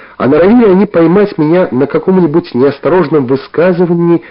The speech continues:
и добавить срок. Все время подсылали ко мне своих агентов. Большинство их сами мне признавались и предлагали свою помощь, но были и такие, что изо всех сил работали на своих хозяев. Примерно раз в месяц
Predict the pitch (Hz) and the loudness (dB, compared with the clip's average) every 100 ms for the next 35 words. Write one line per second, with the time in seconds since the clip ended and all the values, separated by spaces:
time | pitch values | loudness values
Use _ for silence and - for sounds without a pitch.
0 | - - 160 131 113 123 123 120 - - | -18 -4 -2 -2 -2 -2 -2 -4 -10 -12
1 | - - _ _ - - - - - 175 | -12 -20 _ _ -20 -20 -20 -8 0 2
2 | 185 180 170 165 - 160 170 160 151 151 | 4 2 0 -4 0 2 2 0 -2 0
3 | 151 - 143 135 127 92 62 57 - - | -2 0 -2 0 -4 -4 -8 -10 -18 -20
4 | _ - - 90 143 143 180 - - 214 | _ -20 -16 -4 -2 0 -2 -2 -2 0
5 | 214 - 190 196 - - 190 165 120 98 | 0 0 -2 -2 -10 -4 -2 0 0 0
6 | 107 - 107 101 151 202 196 - - - | -4 -2 -4 -2 0 2 0 -2 -18 -8
7 | 135 139 143 131 135 143 123 - 123 139 | -6 -2 -2 0 2 2 0 0 0 0
8 | 139 208 185 - - - - - - 127 | 0 0 2 -2 -8 -20 -20 -12 -4 0
9 | 214 208 180 220 220 196 175 170 - 202 | 2 2 2 2 2 0 -2 -2 -2 0
10 | 214 - - 180 160 143 139 - - 220 | 0 -2 -2 -2 0 0 0 -2 -2 -4
11 | - - 196 202 185 131 127 135 135 135 | -4 -2 0 2 0 0 0 0 -2 -2
12 | 113 107 - 101 117 127 82 60 - _ | -4 -6 -2 -4 -2 -4 -4 -8 -10 _
13 | _ _ - - - - 143 170 156 147 | _ _ -20 -20 -14 -4 0 2 2 0
14 | 151 - 131 165 160 - | -2 -4 -2 0 0 -4